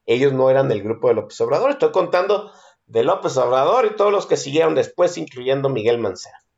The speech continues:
Mucho va, mucha gente va a decir, "Mancera no es del grupo de López Obrador". Pues, ellos lo dejaron, ¿no?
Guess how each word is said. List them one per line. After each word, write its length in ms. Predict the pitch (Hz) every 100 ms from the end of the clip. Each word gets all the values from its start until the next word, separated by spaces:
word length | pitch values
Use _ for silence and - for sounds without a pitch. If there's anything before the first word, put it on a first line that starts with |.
| -
Mucho 280 | 214 226 233
va, 140 | 247
mucha 280 | 220 214 233
gente 220 | 226 226
va 80 | 220
a 40 |
decir, 240 | 220 208 214
"Mancera 480 | 208 202 226 247 240
no 120 | 233
es 100 | 220
del 140 | 220
grupo 260 | 220 220 214
de 80 | 202
López 240 | - 202
Obrador". 480 | 202 208 294 330 - _
Pues, 360 | 104 104 - -
ellos 240 | 143 175
lo 140 | 160
dejaron, 560 | 139 123 220 262 240 - _ _ _ - _ _
¿no? 340 | 123 170 -